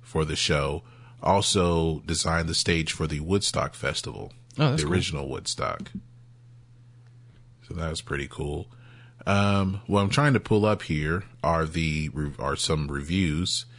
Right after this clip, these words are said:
Speaker 1: On I M D B, it has a rating of eight point two out of ten.
Speaker 2: Yeah, they think highly of it.
Speaker 1: Um, so you can find some reviews here. Uh,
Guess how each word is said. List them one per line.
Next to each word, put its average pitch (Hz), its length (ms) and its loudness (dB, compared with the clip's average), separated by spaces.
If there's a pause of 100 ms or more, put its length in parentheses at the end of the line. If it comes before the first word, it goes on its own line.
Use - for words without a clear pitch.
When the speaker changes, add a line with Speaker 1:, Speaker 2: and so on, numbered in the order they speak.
(300)
Speaker 1:
On 80 220 2
I 95 160 2
M 95 140 2
D 87 120 0
B, 95 380 0
it 85 60 0
has 82 200 2
a 80 60 -2
rating 82 340 0
of 78 280 -2
eight 92 220 -2
point 87 340 -4
two 98 320 0
out 71 80 0
of 78 100 -4
ten. 76 340 -4
Speaker 2:
Yeah, 110 300 2 (340)
they 104 140 -2
think 113 220 0
highly 104 340 0
of 95 100 -2
it. 95 100 -4 (1120)
Speaker 1:
Um, 76 680 -4 (320)
so - 140 -12
you 82 40 -6
can 78 80 -8
find 78 280 -6
some 76 280 -6 (840)
reviews 78 640 -4
here. 71 400 -4 (1600)
Uh, 73 420 -8